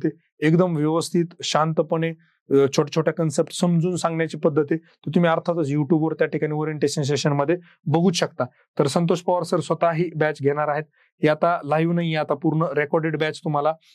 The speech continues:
ॲपमध्ये आपल्या अव्हेलेबल असणार आहे. आणि नवीन अभ्यासक्रमानुसार लेटेस्ट पॅटर्न and ट्रेंड जो आहे व्याकरणचा, त्याच्या आधारित असणार आहे. शब्दसंग्रहचं स्वतः सरांचं एक पुस्तक आहे, त्या पुस्तकाचे लेखक सर आहेत आणि पीवायक्यूचे पण विस्तृत विश्लेषण त्या ठिकाणी असणार आहे.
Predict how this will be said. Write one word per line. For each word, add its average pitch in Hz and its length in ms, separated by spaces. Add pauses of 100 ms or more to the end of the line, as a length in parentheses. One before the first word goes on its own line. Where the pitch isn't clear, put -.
(100)
ॲपमध्ये 156 420
आपल्या 156 260
अव्हेलेबल 156 380
असणार 143 280
आहे. 151 100 (300)
आणि 156 140
नवीन 180 360
अभ्यासक्रमानुसार 165 800
लेटेस्ट 160 440
पॅटर्न 165 340
and 156 180
ट्रेंड 156 240
जो 147 100
आहे 135 220 (300)
व्याकरणचा, 147 500
त्याच्या 156 280
आधारित 156 340
असणार 147 300
आहे. 156 80 (300)
शब्दसंग्रहचं 170 960
स्वतः 160 380
सरांचं 160 400
एक 151 140
पुस्तक 175 380
आहे, 160 100
त्या - 400
पुस्तकाचे 160 540
लेखक 180 300
सर 165 180
आहेत 147 200 (380)
आणि 147 160
पीवायक्यूचे 170 520
पण 165 180
विस्तृत 165 400
विश्लेषण 165 440
त्या 160 120
ठिकाणी 151 300
असणार 143 320
आहे. 151 80